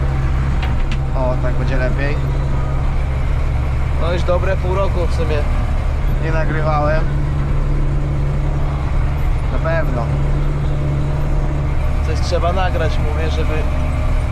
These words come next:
nie stało to w miejscu. Szyba brudna, bo już przykurzona, bo jeden rozsiewacz już rozsiałem. Eee, no co, no, rzepak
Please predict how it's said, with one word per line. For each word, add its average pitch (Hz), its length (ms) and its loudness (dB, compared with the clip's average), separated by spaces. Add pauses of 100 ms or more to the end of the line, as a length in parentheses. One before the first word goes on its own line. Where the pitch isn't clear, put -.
(800)
nie 160 80 0
stało 151 360 0
to 156 140 0
w 147 140 0
miejscu. 156 600 0
Szyba 170 220 2
brudna, 170 420 0
bo 139 140 0
już 139 100 0 (540)
przykurzona, 160 600 2
bo 143 120 0
jeden 170 300 0
rozsiewacz 160 560 0
już 143 120 0
rozsiałem. 170 640 0
Eee, - 40 0 (2500)
no 143 80 0
co, 139 280 0
no, 143 360 0
rzepak 190 360 0